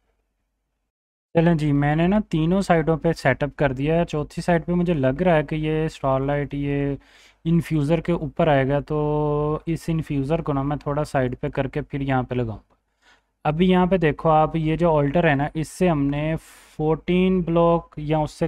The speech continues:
कम पे लगाना है। मैं इस, इस वाले ब्लॉक से फोर्टीन ब्लॉक जा रहा था, तो आपने याद रखना है ऑल्टर से फोर्टीन या उससे कम। मैंने थर्टीन्थ ब्लॉक पे लगाया है ये वाला जो सूटी मार्बल है, ठीक है।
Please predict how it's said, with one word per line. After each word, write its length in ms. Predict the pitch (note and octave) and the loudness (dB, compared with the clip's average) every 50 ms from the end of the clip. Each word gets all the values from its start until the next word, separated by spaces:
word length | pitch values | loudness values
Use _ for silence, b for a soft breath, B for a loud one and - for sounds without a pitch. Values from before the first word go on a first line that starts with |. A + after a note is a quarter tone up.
| - - | -4 -2
कम 200 | D3 C#3+ D#3+ E3 | -2 -2 -2 0
पे 120 | - F3 | 0 0
लगाना 380 | D#3+ D#3 C#3+ C#3 B2+ A#2 A2 A2+ | 2 2 2 0 0 -2 -2 -4
है। 80 | B2 C3 | -4 -4
मैं 320 | C#3 C#3+ C#3+ D3 D3+ D#3 D#3+ | -2 -2 0 0 0 0 0
इस, 240 | D#3 - - - - b b b b b b b b b _ _ _ - | 0 -2 -6 -12 -20 b b b b b b b b b _ _ _ -4
इस 200 | E3 E3+ - - | -2 -2 0 2
वाले 220 | F3+ F3+ F3+ F3+ F3+ | 2 4 4 4 4
ब्लॉक 320 | D#3+ D3+ D3+ D3 C#3 C3+ - | 4 4 4 4 4 2 0
से 140 | - D3+ | -2 -4
फोर्टीन 480 | C#3 - - C#3 B2+ A#2+ - C#3 C3+ C#3 | -2 0 0 0 0 0 0 -2 -2 -2
ब्लॉक 240 | C3 C3 B2+ B2+ B2+ | 0 0 0 0 -2
जा 180 | A#2+ A#2+ A2+ A2 | -2 -2 -2 -2
रहा 160 | A2 A2+ A2+ | -2 -4 -6
था, 160 | - - C3 B2+ | -8 -6 -8 -4
तो 140 | - D#3+ | 0 2
आपने 280 | D#3+ D#3 D#3 D#3 F3 F3 | 4 4 4 2 2 2
याद 280 | D#3+ D3+ C#3+ C#3 D3 D#3+ | 4 4 4 4 4 2
रखना 280 | E3 D#3+ - - E3+ F3+ | 0 -2 0 0 0 0
है 60 | F3+ | 0
ऑल्टर 460 | D3+ D#3 D3+ D3+ D3+ D3 - E3+ E3+ D#3+ | 2 2 2 2 2 2 2 0 0 0
से 180 | - - F3 E3 | 0 0 -2 0
फोर्टीन 600 | - - D3+ D3 C#3 - - E3 E3+ F3 F3+ F3+ | 0 0 0 0 0 -2 -2 -2 0 0 2 2
या 220 | F#3 F3 E3 E3 D#3 | 0 0 0 0 0
उससे 280 | D3 - - - C#3+ B2+ | -2 -4 -4 -4 -4 -4
कम। 300 | - - B2 D3 C3+ A#2 - B B B B B B B B B | -4 -4 -2 -2 -4 -4 -8 B B B B B B B B B
मैंने 240 | D#3 D#3 E3 F3+ F3+ F3 - | 2 2 4 4 2 0 0
थर्टीन्थ 680 | - E3 D#3 - - F3 F#3 F#3 F#3+ F#3+ G3 F3 - | 0 0 2 2 2 2 2 4 2 2 0 0 -2
ब्लॉक 360 | D#3+ E3 D#3+ D#3 D3+ C#3+ C3 - | 0 2 2 4 4 2 0 -2
पे 60 | - D3 | -2 0
लगाया 360 | D3 C#3 C3 B2+ B2 B2 C#3 | 0 2 4 4 4 4 4
है 120 | D3+ D#3+ D#3 | 4 4 2
ये 180 | C#3+ C#3+ C#3+ C#3+ | 2 2 2 2
वाला 220 | C#3+ C#3 C3+ C3+ | 2 2 2 2
जो 100 | C3 C3+ | 0 -2
सूटी 380 | B2+ - - B2 A#2 - - B2+ | -6 -8 -8 -8 -8 -6 -6 -4
मार्बल 480 | A#2+ A#2 A2+ G#2+ G2+ - - G#2+ G#2+ G#2+ | -4 -4 -4 -6 -8 -10 -12 -12 -10 -10
है, 80 | G#2 - _ _ _ _ _ _ - | -12 -14 _ _ _ _ _ _ -6
ठीक 140 | D#3 D#3 - | -4 -2 0
है। 80 | A#3 | 0